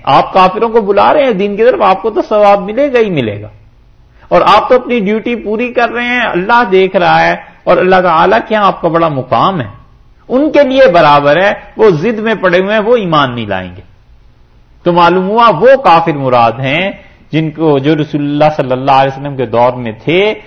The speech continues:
اور یقینی طور پہ ان کا خاتمہ کفر پہ ہو گیا، جیسے ابو جہل وغیرہ، ابو لہب اور، اور مدینہ منورہ میں کعب ابن اشرف وغیرہ جو، جو یہودی تھے، ان کا خاتمہ کفر پہ ہوا۔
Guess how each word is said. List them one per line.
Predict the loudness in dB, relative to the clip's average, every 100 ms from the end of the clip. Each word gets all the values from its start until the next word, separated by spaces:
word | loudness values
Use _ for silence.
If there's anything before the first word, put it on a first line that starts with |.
| -6
اور | 0 0
یقینی | 2 -2 -2 -2 -2 2
طور | 2 2 2
پہ | -2
ان | -4
کا | -2 -2
خاتمہ | 0 -4 -2 -8
کفر | -8 -8 -10
پہ | -6 -4
ہو | -2 0
گیا، | 0
جیسے | -2 -6 -6
ابو | -6
جہل | -2 0 2 0
وغیرہ، | -2 0 2 2 2 -4 -18 -6
ابو | -4 0 0
لہب | 2 4 4 2 2
اور، | 2 0 0
اور | 0
مدینہ | 0 -4 -6 -4 -4
منورہ | -4 -4 -2 -2
میں | -2
کعب | -2 0 0
ابن | -6 -8 -8
اشرف | -8 -8 -6 -2
وغیرہ | -2 0 -2
جو، | -4 -10
جو | -10
یہودی | -6 -6 -8 -8 -8
تھے، | -4 -4 -6 -10 _ _
ان | -8 -4
کا | -4
خاتمہ | 0 -2 -2 -8
کفر | -8 -12 -18 -16
پہ | -16
ہوا۔ | -18 -20